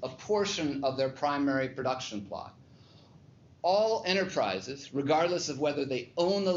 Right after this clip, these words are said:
land, lease the land, or hold the land under that Soviet-era perpetual use rights, have the legal right to lease or sublease a portion of their land.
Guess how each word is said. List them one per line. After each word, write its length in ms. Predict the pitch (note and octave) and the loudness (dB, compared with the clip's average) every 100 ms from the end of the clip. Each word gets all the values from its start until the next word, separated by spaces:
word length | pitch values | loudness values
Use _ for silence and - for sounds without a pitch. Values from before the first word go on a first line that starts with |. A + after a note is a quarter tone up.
| D3+ | 2
land, 460 | D3 C#3+ C#3 C#3 C#3 | 2 0 -2 -6 -8
lease 420 | A2+ D3 G#3 G3+ | -4 0 0 0
the 80 | - | -2
land, 520 | D3+ D3 C#3 C3+ C3+ - | -2 0 0 0 -4 -2
or 280 | B2+ C#3+ - - - | -2 -2 -8 -20 -4
hold 300 | G3+ G3+ G3+ | 2 2 4
the 60 | E3+ | 2
land 560 | D#3 D3+ C#3+ C#3+ C#3 C3+ | 2 2 2 0 -4 -2
under 200 | C3 C3+ | 0 0
that 280 | C3 B2 - | 2 0 -2
Soviet-era 840 | - - E3+ D#3+ D3 C#3 C#3 C3 | -4 -4 0 0 0 0 2 0
perpetual 680 | C3 B2+ D3+ D3 - C3+ B2 | -2 -4 -2 -4 -2 -2 -2
use 560 | B2+ A2 G2+ G#2 - - | -2 -2 -4 -6 -10 -10
rights, 480 | A2+ A2 G#2 - - - - - - - | -2 -2 -2 -6 -14 -18 -20 -20 -20 -6
have 360 | - E3+ F3+ | 2 2 2
the 100 | C#3 | 0
legal 480 | F3+ D#3 D#3+ D#3 D3 | 0 0 0 0 0
right 460 | C3 C3 A#2+ G2 - - - - | 2 2 0 -4 -12 -18 -20 -16
to 340 | - D3 C#3 C#3 | -4 0 0 -2
lease 480 | A#2+ C#3 G3+ F#3 - | -2 0 0 0 -2
or 80 | C3+ | -2
sublease 960 | C3+ - - F#3 E3 C#3 A2+ A2 - - | -2 -2 2 2 2 -2 -4 -6 -8 -8
a 60 | |
portion 720 | D3 - C3+ C3 A#2+ A#2+ A#2+ - - - | -8 -4 -2 -2 -6 -10 -12 -18 -8 -4
of 200 | B2+ C3 | -2 0
their 120 | D3 | 0
land. 460 | F3+ G3+ C3 - | 2 2 0 -2